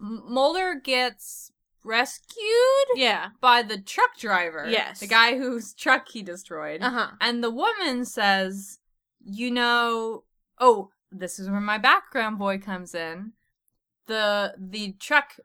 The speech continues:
Speaker 1: man and the woman, their son comes in.
Speaker 2: Yeah.
Speaker 1: And it is small Russian Matt Damon.
Speaker 2: Yeah. Oh, I see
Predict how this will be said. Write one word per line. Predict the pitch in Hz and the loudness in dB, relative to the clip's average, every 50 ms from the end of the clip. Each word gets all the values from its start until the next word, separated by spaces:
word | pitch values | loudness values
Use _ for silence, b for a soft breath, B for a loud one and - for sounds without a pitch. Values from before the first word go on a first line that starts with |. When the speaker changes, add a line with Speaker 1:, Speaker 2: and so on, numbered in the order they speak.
| _ | _
Speaker 1:
man | - 214 220 214 214 214 208 208 208 | -12 -8 -6 -2 0 0 0 0 -2
and | - - - 214 202 196 196 190 | -6 -8 -6 -4 -2 -2 -2 -2
the | 190 185 | -2 -4
woman, | 185 220 311 403 381 311 262 240 233 226 214 | -4 -2 -2 -2 0 0 -2 -2 -2 -4 -4
their | 190 180 175 175 _ _ _ _ _ | -4 -6 -6 -6 _ _ _ _ _
son | - - - - 453 587 587 554 - | -16 -8 2 4 4 4 4 2 -8
comes | - - 240 190 175 170 160 160 | -6 -4 -4 -4 -4 -6 -12 -12
in. | 151 - - - - | -12 -14 -14 -14 -6
Speaker 2:
Yeah. | 247 247 240 226 202 202 - - 226 - - | -2 0 0 0 0 -4 -6 -10 -12 -6 0
Speaker 1:
And | 233 247 254 262 | 2 4 4 4
it | 262 254 254 | 2 0 0
is | 254 254 247 233 - | 0 -2 -2 -2 -8
small | - - - - 247 240 233 240 240 240 240 247 247 247 247 247 247 247 - _ _ _ _ _ _ _ _ _ | -10 -10 -8 -6 -4 0 2 4 6 6 6 6 6 6 4 2 -2 -6 -10 _ _ _ _ _ _ _ _ _
Russian | 190 190 208 208 214 208 - - - 233 214 208 202 196 196 202 202 196 _ | -6 2 6 6 6 4 2 -8 -6 -6 -4 -4 -2 -2 -2 -4 -4 -8 _
Matt | - 190 175 175 147 143 | -6 -2 -2 -2 -2 -4
Damon. | - 131 104 95 98 - - - b b b b b b b | -10 -14 -14 -14 -20 -20 -20 -20 b b b b b b b
Speaker 2:
Yeah. | 311 359 381 381 349 - - | -2 0 2 2 2 2 4
Oh, | 349 392 392 | 6 8 8
I | 392 427 466 494 | 8 8 6 4
see | - - 508 | -4 -8 -4